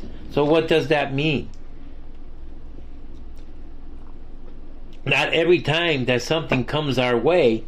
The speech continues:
it's a punishment from God. Okay? And if, and if the devil is attacking you, that means God's up there like he did with Job,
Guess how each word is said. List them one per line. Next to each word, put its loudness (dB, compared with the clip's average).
it's 2
a 6
punishment 2
from 0
God. 2
Okay? 0
And 2
if, 4
and 4
if 4
the 4
devil 4
is 4
attacking 2
you, 0
that 0
means 2
God's 2
up 0
there 6
like 2
he 2
did 2
with 4
Job, 4